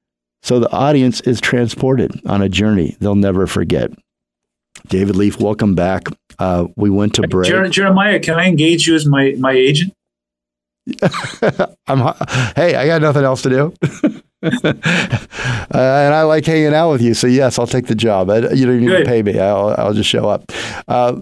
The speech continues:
Speaker 1: we, as long as we can talk about music, I love talking about music, and, and we went to break with "God Only Knows," and we came back with "When I Grow Up to Be a Man." Why did you choose these songs, David?
Speaker 2: Um, "God Only Knows" I chose,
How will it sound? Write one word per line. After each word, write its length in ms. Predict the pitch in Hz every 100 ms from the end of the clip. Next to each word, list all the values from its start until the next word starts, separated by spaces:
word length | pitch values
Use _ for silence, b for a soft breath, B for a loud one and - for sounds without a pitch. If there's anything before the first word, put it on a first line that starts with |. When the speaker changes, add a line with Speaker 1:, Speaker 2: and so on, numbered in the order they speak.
| -
Speaker 1:
we, 400 | - - 131 135
as 220 | - 117
long 180 | 117 143
as 80 | 156
we 80 | 147
can 120 | 117
talk 200 | 139 127
about 220 | 127 120
music, 420 | 110 120 101 87
I 60 | 76
love 240 | 92 107
talking 320 | 104 107 104 101
about 240 | 98 90
music, 360 | 98 92 95 107
and, 240 | 104 101 -
and 260 | 113 107
we 340 | 110 113 110 -
went 320 | 120 135 180
to 100 | -
break 440 | 117 113 123 151 -
with 200 | 107 -
"God 280 | 113 123
Only 280 | 131 127 113
Knows," 560 | 101 95 78 73 117 - _ B B B B -
and 120 | 110
we 60 | 113
came 260 | - 123 117
back 260 | 104 104
with 340 | 117 107 - - -
"When 220 | 113 110
I 100 | 107
Grow 320 | 101 104 101
Up 300 | - 104 -
to 100 | -
Be 160 | 95 98
a 80 | 87
Man." 320 | 95 95 92
Why 160 | 131
did 120 | 185 151
you 140 | 156
choose 340 | - 127 101
these 240 | 90 92 -
songs, 360 | 78 78 73
David? 340 | - 95 117 113 _ _ _ _ _ _ _ -
Speaker 2:
Um, 460 | 147 143 147 - -
"God 180 | 151 180
Only 200 | 208 185
Knows" 300 | 165 156 147
I 280 | 135 143 135
chose, 640 | - 156 143 139 135 -